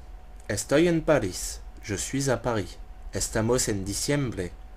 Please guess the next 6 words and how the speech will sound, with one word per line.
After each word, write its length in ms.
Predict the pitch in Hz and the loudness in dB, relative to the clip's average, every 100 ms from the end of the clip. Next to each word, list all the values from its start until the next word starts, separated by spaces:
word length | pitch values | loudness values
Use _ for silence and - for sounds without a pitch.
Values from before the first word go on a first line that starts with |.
| - 101 | -12 -6
nous 80 | |
sommes 340 | 92 - 143 110 | -2 0 2 2
en 100 | 95 | 0
décembre. 600 | 113 135 - 95 90 92 - - - - - | 0 0 -2 -4 -4 -8 -12 -16 -14 -12 0
Está 260 | 170 - 165 | 0 4 4
durmiendo, 760 | 147 135 120 104 98 98 101 | 4 2 2 2 2 0 -2